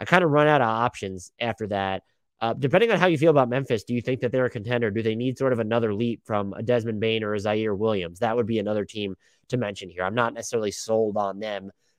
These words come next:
uh, as that bona fide contender right now, which I recognize is such a stupid ass thing to say about a team that just had the second best record in the league. That was a great question, though.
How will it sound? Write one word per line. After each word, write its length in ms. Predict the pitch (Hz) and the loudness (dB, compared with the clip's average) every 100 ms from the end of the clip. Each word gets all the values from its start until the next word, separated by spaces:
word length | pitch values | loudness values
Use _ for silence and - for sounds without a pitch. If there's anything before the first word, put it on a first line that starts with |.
| _ | _
uh, 300 | 98 95 90 - _ _ _ _ | -2 0 -2 -6 _ _ _ _
as 220 | 143 139 | 2 4
that 200 | 123 117 | 4 4
bona 260 | 117 131 117 | 4 4 2
fide 280 | 120 101 101 | 0 -2 -2
contender 580 | 104 95 101 92 92 - _ _ _ | -4 -2 -4 -2 -6 -8 _ _ _
right 260 | 127 110 - | -2 -2 -2
now, 340 | 92 - 117 - _ | -8 -6 -8 -12 _
which 340 | 139 131 - - | 4 4 0 -2
I 80 | 131 | 2
recognize 840 | 123 117 113 110 104 104 95 - - | 2 2 0 -2 0 0 -2 -10 -10
is 260 | 101 - - | -10 -10 -10
such 260 | - 123 110 | -2 0 0
a 60 | |
stupid 460 | 98 - - 110 117 | -6 -6 -4 -2 0
ass 180 | 107 101 | 0 -2
thing 160 | 113 | -4
to 80 | 101 | -6
say 180 | - 101 | -2 -2
about 240 | 95 95 | 0 -2
a 60 | 92 | -4
team 180 | - 98 | -6 -4
that 120 | 92 | -4
just 180 | 98 92 | -6 -8
had 100 | 90 | -8
the 80 | 92 | -6
second 320 | 90 90 90 | -8 -10 -8
best 220 | 90 - | -10 -8
record 340 | - - - _ - | -12 -10 -14 _ -14
in 80 | 92 | -12
the 80 | |
league. 280 | 101 104 110 _ _ _ | -8 -8 -10 _ _ _
That 120 | 160 | 8
was 120 | 214 | 8
a 40 | 180 | 8
great 260 | 160 147 | 8 8
question, 340 | 135 131 - 101 | 8 4 2 -4
though. 240 | 107 123 | -4 -6